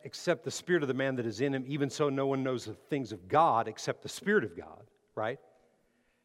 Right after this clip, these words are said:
"Now we've received not the spirit of the world, but the Spirit who is from God, that we might know the things that have been freely given to us by God." I don't need to say anything else.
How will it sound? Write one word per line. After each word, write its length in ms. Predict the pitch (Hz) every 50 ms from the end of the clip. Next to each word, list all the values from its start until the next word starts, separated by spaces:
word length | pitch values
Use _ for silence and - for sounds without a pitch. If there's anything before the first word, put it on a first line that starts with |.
| _ _ _ _ _ _ _ _ _ _ _ _ - - _ _
"Now 140 | - 127 131
we've 260 | 123 147 190 208 180
received 380 | 160 139 - - - 170 147 123
not 260 | 135 147 165 196 196
the 80 | 160 151
spirit 320 | - - - 170 165 143
of 120 | 135 113 -
the 60 | 113
world, 680 | 98 101 139 208 233 165 101 - 78 85 131 156 - - _ _ _ _ _ _ _ _ _ _ _ _ _ _ _ _ _ _ _ _ _ -
but 140 | 147 147 -
the 60 | 135
Spirit 380 | - - - - 175 175 160
who 100 | 117 156
is 100 | 156 135
from 260 | - - 147 139 123 113
God, 300 | 143 175 202 220 170 135
that 100 | 131 120
we 180 | 120 151 185
might 300 | 190 175 156 143 123 127
know 380 | 120 120 120 131 151 175 202 220
the 160 | 175 190 160
things 420 | - - 185 185 185 190 180 139
that 100 | - 135
have 120 | 117 117 101
been 160 | 123 110 101
freely 680 | - - - - 160 175 185 202 196 202 208 208 214 - _ - 95
given 400 | 92 127 147 160 170 165 175 165 - - -
to 380 | - - - 156 165 170 -
us 340 | 139 143 147 151 - - - - 95 92
by 440 | 107 107 117 123 123 127 127 123 123 - _ _ _ _ 95
God." 200 | - 104 87 - - - - - - - _ _ _ _ _ _ _ _ _ _ _ _ _ _ _ _ _ _ _ _ _ _ _ _ _ _ _ _ _ _ _ _ _ _ _ _ -
I 140 | 110 120 147
don't 120 | 185 151
need 160 | 110 107 104 98
to 60 | -
say 180 | - - 123
anything 340 | 113 113 120 - - 120 123
else. 380 | 127 131 131 120 - - -